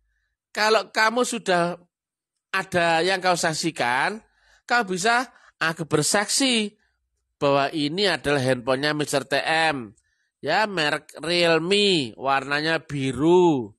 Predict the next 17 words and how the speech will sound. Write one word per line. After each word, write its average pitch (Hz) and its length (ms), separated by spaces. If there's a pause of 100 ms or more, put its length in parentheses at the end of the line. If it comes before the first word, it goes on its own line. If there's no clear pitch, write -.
(300)
Lah, 98 240
jelas, 277 400
ah. 277 160 (1120)
Ada 233 480
yang 151 80
disaksikan. 196 1120 (1120)
Lah, 202 240
kalau 269 160
nggak 240 160
ada 208 160
yang 233 80
disaksikan, 262 640
gimana 151 800
coba? 123 480 (1700)
Ya. 117 320 (1500)
Jadi, 131 560
ya, 156 160